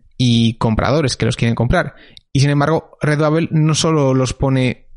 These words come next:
en contacto, sino que se encarga de facilitar la fabricación del objeto en sí y de gestionar la logística. El delivery de los restaurantes también era un mundo feliz de marketplaces tres P ligeros en activos,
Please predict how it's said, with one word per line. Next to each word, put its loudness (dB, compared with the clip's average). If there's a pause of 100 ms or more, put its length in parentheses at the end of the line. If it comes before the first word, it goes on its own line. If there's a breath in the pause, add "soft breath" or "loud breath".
en 0
contacto, -4
sino -2
que -2 (240)
se 0
encarga 0
de 0
facilitar -2 (240)
la -2
fabricación -2
del 0
objeto -2
en 0
sí -2
y 2
de -2
gestionar -2
la 2
logística. -4 (460)
El 0
delivery 2
de 0
los 0
restaurantes -2
también 0
era 0
un 0
mundo 2
feliz -2
de 0
marketplaces 0
tres -2
P -4 (300 soft breath)
ligeros 0
en 0
activos, -4